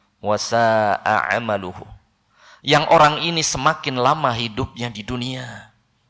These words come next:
Wa sa'a amaluhu, namun amalnya tidak m-, semakin baik. Bahkan sa'a, semakin buruk.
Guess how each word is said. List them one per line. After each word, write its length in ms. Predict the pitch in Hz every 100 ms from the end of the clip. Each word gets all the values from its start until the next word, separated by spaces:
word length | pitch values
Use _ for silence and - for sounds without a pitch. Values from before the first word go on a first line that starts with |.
| _ _ _ _ _ _ _ _ -
Wa 160 | -
sa'a 720 | - - 202 226 214 208 202
amaluhu, 800 | 208 220 226 208 196 240 214 139 - _ _ _ _ -
namun 400 | 151 160 175 185 -
amalnya 800 | 147 147 175 190 220 240 208 - - _ _ _ -
tidak 400 | 139 127 147 -
m-, 240 | 135 143 135
semakin 640 | - 147 143 - 139 120
baik. 560 | 110 110 110 - - - _ _ _
Bahkan 640 | 147 160 - - 196 185
sa'a, 720 | - 208 359 156 170 120 - - -
semakin 720 | - 151 147 151 - 156 135
buruk. 640 | 113 123 135 131 - -